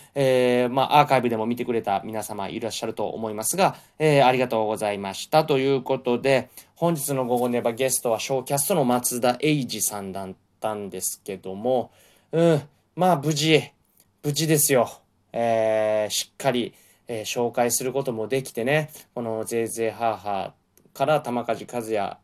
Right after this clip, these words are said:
えー、のね、えー、と松田英二さんの、との馴れ初め、馴れ初めというか、まあ、出会いとか、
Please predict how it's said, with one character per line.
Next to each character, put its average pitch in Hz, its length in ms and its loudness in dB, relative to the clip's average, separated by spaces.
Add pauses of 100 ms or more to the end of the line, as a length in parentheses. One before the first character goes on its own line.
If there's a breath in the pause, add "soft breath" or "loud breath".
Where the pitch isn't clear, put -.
え 98 500 -8
ー、 95 40 -12
の 101 80 -8
ね、 175 260 0 (280 soft breath)
え 104 300 -4
ー、 - 60 -20
と 220 220 4
松 123 240 -2
田 117 80 2
英 123 140 0
二 110 100 -6
さ 107 160 -8
ん 95 160 -10
の、 101 160 -12 (120)
と 151 120 0
の 120 120 0
馴 110 200 2
れ 113 100 2
初 117 180 0
め、 113 220 -4 (100)
馴 110 100 -4
れ 113 60 -2
初 123 120 -4
め 165 100 -2
と - 60 -2
い - 20 -2
う - 40 -6
か、 107 40 -6
ま 104 80 -6
あ、 95 80 -10
出 139 220 4
会 123 120 2
い - 40 -6
と 98 100 -12
か、 - 160 -16